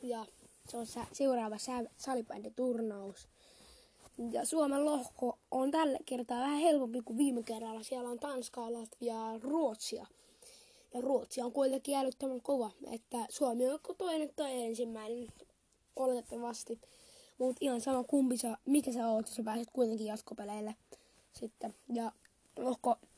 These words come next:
A on siis Tanska, Suomi, Latvia, Ruotsi. Ja lohko B on Tsekki, Saksa, Norja, Sveitsi. Ja siitä mun oletukset on, että,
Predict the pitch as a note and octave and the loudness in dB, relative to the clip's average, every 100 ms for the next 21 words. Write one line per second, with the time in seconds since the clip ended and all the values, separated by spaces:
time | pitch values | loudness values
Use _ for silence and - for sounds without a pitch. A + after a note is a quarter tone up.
0 | - C4+ C4 A#3+ A#3 A#3 A3+ - - B3+ | 2 6 6 6 2 0 0 -2 -2 -2
1 | A3+ B3+ A#3+ B3 A#3 A3+ - B3+ - C4 | -2 -2 0 2 2 -2 2 0 2 -4
2 | - B3 B3 B3+ A#3 G#3+ - - _ - | -4 -2 0 0 -2 -4 -16 -18 _ -20
3 | - - _ B3+ A#3+ B3+ B3 - A3 A#3 | -20 -20 _ -4 0 0 -2 -4 -4 -2
4 | B3 B3+ B3 - - A3+ A3 G#3+ _ _ | -2 -4 -4 -10 -14 -10 -10 -12 _ _
5 | _ _ _ - C#4 - _ C4 - - | _ _ _ -2 -2 -2 _ -10 -10 -12
6 | B3 A#3 - A#3+ C4+ C4 B3 A#3+ C#4 C4+ | -14 -10 -10 -4 0 0 0 -4 2 2
7 | A#3+ - B3 A#3 A#3 D4 C#4+ A#3+ A#3 - | 0 -4 -8 -4 -2 2 2 2 -2 -6
8 | - - - - - C4 C4 - A#3 A3 | -20 -20 -20 -20 -2 0 2 4 4 2
9 | A3+ - A#3 A#3 A#3 A3 A3+ A3+ _ _ | -2 -4 -2 0 0 0 -2 -4 _ _
10 | - A3 G#3+ | -8 -6 -6